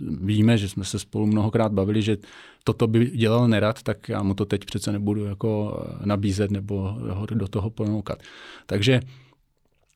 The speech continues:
to mě opravdu, mm, vadilo. Pochopil jsem to tak, že vlastně, eh, jakési to zhoršování toho, mm, přístupu v tomhle směru, teda aspoň privátního bankovnictví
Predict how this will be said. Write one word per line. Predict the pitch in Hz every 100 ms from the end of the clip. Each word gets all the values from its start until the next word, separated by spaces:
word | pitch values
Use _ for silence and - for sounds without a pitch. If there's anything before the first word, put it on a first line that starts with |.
| - -
to | -
mě | 123 127 135 127 98 - - -
opravdu, | 110 131 120 131 123
mm, | 101 101 - 95 95 98 - _ -
vadilo. | 110 107 117 120 -
Pochopil | - - 120 120
jsem | 117 123
to |
tak, | 120 113
že | 113 120 - _ - 98
vlastně, | 104 98 123 - _ _ _ _ _ 269
eh, | 98 110 - - -
jakési | 98 - 107 120
to | 131
zhoršování | 113 113 117 131 120 117 120 120
toho, | 123 113 117 - - - - - - - - -
mm, | 90 92 - - - - - _ -
přístupu | - 123 - 127 127 113 104 127 120 - - _ _ -
v |
tomhle | 117 110 113
směru, | 127 120 117
teda | 113 113
aspoň | 110 - 117 - - 87 92
privátního | - 107 110 113 120 117
bankovnictví | 104 104 120 120 110 127 120 117 101